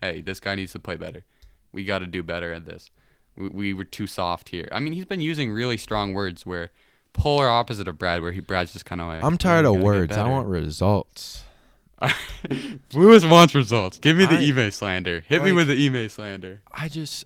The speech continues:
Speaker 2: I mean, I'm sure he's doing a good job, and I'm very pro coach. Like, I feel like it's almost,
Speaker 1: Players need
Speaker 2: it's
Speaker 1: to play.
Speaker 2: like, players need, players are the ones on the court. The coach only does so much, especially in basketball. Like,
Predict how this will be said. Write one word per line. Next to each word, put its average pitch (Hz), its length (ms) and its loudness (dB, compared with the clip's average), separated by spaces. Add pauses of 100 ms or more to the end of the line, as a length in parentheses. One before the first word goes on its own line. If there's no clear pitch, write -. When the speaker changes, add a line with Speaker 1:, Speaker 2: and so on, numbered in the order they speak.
Speaker 2:
I 131 80 -10
mean, 143 200 -8
I'm 131 160 -12
sure 151 260 -10
he's 131 180 -10
doing 120 260 -8
a 101 60 -10
good 98 200 -10
job, 90 440 -10
and 92 180 -12
I'm 95 420 -10 (160)
very 92 680 -8 (300)
pro 90 280 -8
coach. - 500 -10
Like, 82 200 -8
I 78 100 -10
feel 95 220 -6
like 82 340 -10 (1200)
it's 98 220 -10
almost, 90 380 -6
Speaker 1:
Players 101 240 -12
need 98 80 -8
Speaker 2:
it's 87 80 -14
Speaker 1:
to 82 60 -14
play. - 220 -8
Speaker 2:
like, - 180 -10
players 120 480 -4
need, 90 180 -6 (240)
players 113 340 -2
are 90 80 -6
the 87 100 -10
ones 87 220 -10
on 78 100 -12
the 78 100 -14
court. - 400 -10
The 90 80 -14
coach 107 340 -12
only 82 280 -14
does 82 200 -10
so 82 140 -16
much, 78 240 -14
especially - 580 -8
in 80 160 -8
basketball. 76 720 -8
Like, 90 320 -8